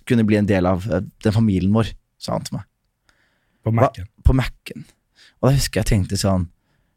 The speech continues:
Speaker 1: «Faen, jeg hadde så høye tanker om meg selv, ikke sant?» Og så plutselig, det gjør noe med sånn selvtilliten. Du er sånn, «Vent litt,
Speaker 2: Ja.
Speaker 1: jeg trodde jeg skulle bli noe stort, og nå Mac-eren narr-, Mac-eren Karl Johan forteller meg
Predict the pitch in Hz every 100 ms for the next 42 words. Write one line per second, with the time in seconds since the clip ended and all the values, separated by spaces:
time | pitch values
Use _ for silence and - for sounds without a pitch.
0 | - 131 120 110 113 95 107 104 - 101
1 | 80 - 87 - 104 151 - 143 - -
2 | - - - - 120 - 131 110 107 123
3 | 117 110 117 - 107 - - 117 110 110
4 | 101 104 113 107 95 101 - - - 139
5 | - 123 117 101 110 - - 123 - -
6 | 127 127 - _ 131 139 - _ - 110
7 | 131 147 120 101 - - - 170 - -
8 | 156 - - 107 120 139 - - 165 220
9 | - _ - - - - - - 147 143
10 | 147 202